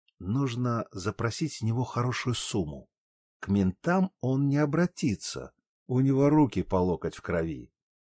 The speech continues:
Сам под статьями ходит. Я хочу получить кругленькую сумму за своё похищение и сделать ему ручкой. А я тут при чём? А мне, кроме тебя, помочь некому.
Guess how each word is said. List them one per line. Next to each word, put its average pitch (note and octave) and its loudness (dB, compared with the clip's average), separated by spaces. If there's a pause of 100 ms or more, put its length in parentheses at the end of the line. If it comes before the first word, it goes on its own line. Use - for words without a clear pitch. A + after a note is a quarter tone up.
(220)
Сам G2+ -4
под - -8
статьями E2+ -4
ходит. - -8 (880)
Я A2 2
хочу D3 2
получить D#3 2
кругленькую D3 2
сумму D#3 2
за G#2+ -2
своё D3 2
похищение E2 -2 (240)
и F2+ 2
сделать C3+ 2
ему G2+ 0
ручкой. F#2 0 (420)
А F#2+ -4
я C3 2
тут - -2
при F#2+ 0
чём? D2+ -2 (480)
А G2+ -2
мне, C3 2
кроме A2 2
тебя, B2 -2 (240)
помочь F#2+ -2
некому. E2+ -4